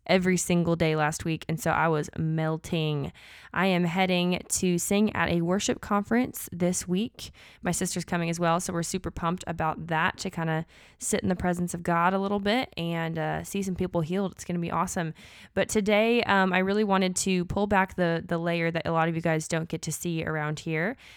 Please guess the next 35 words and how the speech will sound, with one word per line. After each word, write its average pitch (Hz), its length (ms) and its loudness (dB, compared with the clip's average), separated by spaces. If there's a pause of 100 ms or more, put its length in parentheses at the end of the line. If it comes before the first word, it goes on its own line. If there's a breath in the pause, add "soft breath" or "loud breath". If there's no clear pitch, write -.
(160 loud breath)
and 175 340 2
that 175 100 2
is 185 120 0
talking 170 360 0
about, 160 440 2
you 160 100 -6
know, 160 80 -2
what 160 280 2
actually 196 320 -2
happens. 156 680 -4
Um, 147 460 -4 (200)
we've 175 180 2
been 170 80 -2
doing 165 240 2
some 160 280 -4 (280 loud breath)
Clients - 340 2
Tell 165 160 4
All. 226 380 10
We 202 80 4
just 185 160 -4
recorded 170 300 0
another 190 260 4
one. 190 200 6
I'm 175 100 2
super 180 280 0
excited 165 420 2
for - 100 -4
you 156 40 -2
guys 160 200 0
to 170 80 -4
hear 165 160 -2
from 165 200 -4
them 156 280 0
as 156 160 -2
well. 156 380 2